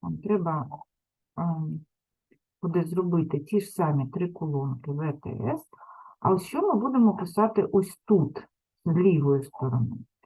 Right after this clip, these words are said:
Дивіться, в задачах на запізнення щось повинно було бути за розкладом, щось відбувалося в дійсності. Тобто напишемо так,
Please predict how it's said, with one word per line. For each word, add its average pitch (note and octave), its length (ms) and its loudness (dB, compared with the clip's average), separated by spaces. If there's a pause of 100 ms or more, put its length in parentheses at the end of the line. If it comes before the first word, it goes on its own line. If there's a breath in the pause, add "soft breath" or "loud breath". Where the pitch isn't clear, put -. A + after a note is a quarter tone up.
(380 soft breath)
Дивіться, F3 380 4
в D3+ 60 -2
задачах G#3 480 -2
на G3+ 120 4
запізнення G3 640 2
щось B3 280 -6
повинно G#3+ 400 2
було F#3 300 0
бути E3+ 320 -4
за F3+ 140 -2
розкладом, E3+ 720 -2
щось A3+ 320 -8
відбувалося F3 720 -2
в D#3+ 40 -6
дійсності. D3+ 720 -8
Тобто E3 240 -10
напишемо G3+ 420 -6
так, C#3 200 -10